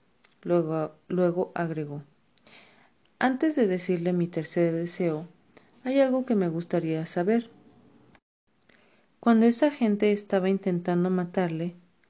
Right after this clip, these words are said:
¿cómo se sintió?". El rey se sorprendió al oír esta, estas palabras y le dijo al sastre, "¿Cuestionas las emociones del rey? ¿Cómo te atreves?".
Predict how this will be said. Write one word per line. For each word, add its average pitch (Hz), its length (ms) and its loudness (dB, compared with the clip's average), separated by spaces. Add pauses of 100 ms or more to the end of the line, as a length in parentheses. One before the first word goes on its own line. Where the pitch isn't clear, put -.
(100)
¿cómo 302 220 0
se 233 160 -4
sintió?". 160 400 -6 (1300)
El 180 140 2
rey 175 160 0
se 208 120 0
sorprendió 180 640 2
al 180 200 0
oír 165 240 -2
esta, - 460 -8
estas 175 360 -6
palabras 180 720 -2
y 185 120 -4
le 170 180 0
dijo 160 480 -8
al 170 140 -10
sastre, 170 480 -14 (840)
"¿Cuestionas 226 540 0
las 254 160 -2
emociones 175 560 -2
del 160 200 -4
rey? 165 300 -8 (640)
¿Cómo 320 240 2
te 330 100 -2
atreves?". 185 580 -4